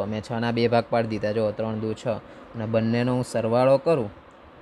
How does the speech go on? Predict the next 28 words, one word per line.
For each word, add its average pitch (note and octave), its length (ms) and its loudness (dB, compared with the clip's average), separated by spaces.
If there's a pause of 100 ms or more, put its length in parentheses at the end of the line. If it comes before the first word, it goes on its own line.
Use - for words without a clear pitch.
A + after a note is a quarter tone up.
(240)
બંને B2 260 0
પ્લસ C3+ 380 4
લઉં, C3+ 180 6
બરોબર? C#3 320 4
એટલે A#2 160 0
સરવાળો B2+ 420 2
થાય E3 160 0
ને, C#3 100 -2
ત્રણ A2+ 240 -2
ને A#2 160 -2
બે, A#2+ 160 0 (960)
પાંચ. G#2 280 -4 (280)
જો A2 120 0
આવી A2 220 2
ગયું D3+ 180 0 (580)
મધ્ય-, A#2+ 320 2
મધ્યમ A#2 380 0
પદ. C3 160 2 (720)
હા, B2 500 2
તો A2 60 0
હવે A2 200 2
આપણે A#2 240 2
પાંચની A2+ 500 -4
જગ્યાએ C3+ 340 4
શું C#3+ 160 -2
લખીશું? A#2 480 -2
ત્રણ B2 240 -2
અને A2+ 300 -4